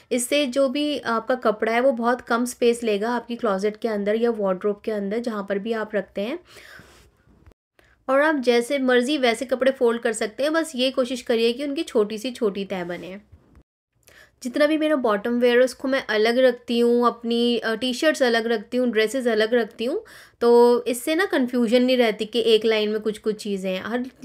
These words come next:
हर चीज़ की अलग लाइन बना के रखती हूँ इन कंटेनर्स के अंदर। और ये सी थ्रू कंटेनर्स है, अंदर से, अंदर का दिखता है इसमें से सब कि क्या चीज़ रखी है, तो बहुत ईजी भी हो जाता है मेरे लिए निकालना।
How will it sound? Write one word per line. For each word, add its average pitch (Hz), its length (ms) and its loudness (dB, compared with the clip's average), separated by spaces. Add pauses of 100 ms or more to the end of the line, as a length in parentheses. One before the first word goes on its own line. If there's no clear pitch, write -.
हर 285 180 4
चीज़ 277 280 -2
की 311 120 -2
अलग 240 280 2
लाइन 220 240 0
बना 202 200 0
के 196 120 -4
रखती 190 280 -4
हूँ 196 120 -4
इन 196 100 -6
कंटेनर्स 185 540 -4
के 202 100 -10
अंदर। 190 280 -10 (400)
और 240 160 6
ये 302 100 4
सी 302 220 0
थ्रू 330 140 0
कंटेनर्स 262 540 4
है, 285 80 4
अंदर 269 200 2
से, 262 200 -2
अंदर 240 460 2
का 285 140 2
दिखता 226 340 0
है 269 80 4
इसमें 254 200 0
से 247 80 0
सब 240 280 -2
कि 254 120 -4
क्या 220 240 2
चीज़ 233 280 -2
रखी 226 220 0
है, 240 60 0
तो 269 60 4
बहुत 285 240 0
ईजी 233 260 -2
भी 269 80 0
हो 262 80 6
जाता 220 300 0
है 226 60 -2
मेरे 226 220 -2
लिए 240 80 2
निकालना। 214 540 -4